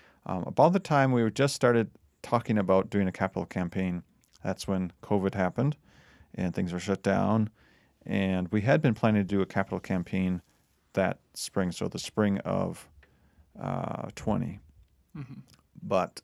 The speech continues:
Speaker 1: what ended up happening is our bishop died in December, and one of our priests was made bishop out in, uh, South Dakota. So that opened up kind of a can of worms of, like, who are you gonna move to here and here and there and there? And then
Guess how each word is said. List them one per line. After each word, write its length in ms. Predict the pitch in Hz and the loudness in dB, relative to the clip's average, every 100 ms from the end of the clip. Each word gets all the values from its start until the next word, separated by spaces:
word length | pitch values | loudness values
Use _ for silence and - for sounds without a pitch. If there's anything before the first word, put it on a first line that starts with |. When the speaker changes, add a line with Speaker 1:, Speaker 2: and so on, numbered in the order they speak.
| _ | _
Speaker 1:
what 160 | 95 - | -10 -8
ended 220 | 101 98 92 | -6 -4 -4
up 100 | - | -6
happening 480 | 90 87 92 110 | -8 -6 -4 -4
is 240 | - 98 85 | -4 -8 -8
our 60 | |
bishop 340 | 85 90 - - | -8 -8 -10 -6
died 340 | 90 92 98 | -4 -2 -2
in 220 | 98 90 87 | -4 -6 -6
December, 560 | - 127 139 139 139 - - - - _ _ _ | -6 -4 -2 -2 -4 -8 -20 -20 -20 _ _ _
and 880 | 101 98 92 90 90 87 87 87 85 - _ _ _ _ - | -4 -4 -2 -4 -4 -4 -4 -6 -8 -16 _ _ _ _ -12
one 220 | 98 92 | -6 -4
of 60 | |
our 60 | 90 | -6
priests 300 | - 107 - | -4 -4 -4
was 100 | 95 | -4
made 140 | 98 90 | -6 -2
bishop 280 | 98 92 - | -4 -2 -2
out 160 | 98 | -2
in, 180 | - - - _ _ | -4 -8 -12 _ _
uh, 280 | - - - - _ _ _ _ _ _ | -10 -8 -8 -14 _ _ _ _ _ _
South 240 | - - 175 | -8 -6 -6
Dakota. 600 | - 151 151 147 143 139 _ _ _ _ _ _ _ | -2 0 2 2 0 -2 _ _ _ _ _ _ _
So 160 | - 98 | -8 -2
that 160 | 101 - | -2 -2
opened 240 | 104 107 | -2 -2
up 160 | 101 - _ _ _ - - | -4 -8 _ _ _ -20 -8
kind 200 | 104 101 | -4 -4
of 80 | |
a 20 | 95 | -4
can 240 | - 107 | -2 -2
of 80 | 98 | 2
worms 300 | 110 110 90 | 2 2 -2
of, 80 | 92 | -2
like, 200 | 92 - | -4 -4
who 180 | 113 110 | -4 -2
are 40 | |
you 120 | 104 | 0
gonna 120 | 101 | 0
move 240 | 95 101 - | 0 -2 -4
to 80 | 110 | -6
here 240 | 135 143 | -2 0
and 120 | 120 | 2
here 160 | 110 131 | 2 0
and 140 | 113 | 2
there 160 | 104 110 | 2 2
and 100 | 104 | 0
there? 160 | 107 107 | 0 0
And 100 | 95 | 0
then 200 | 95 | -2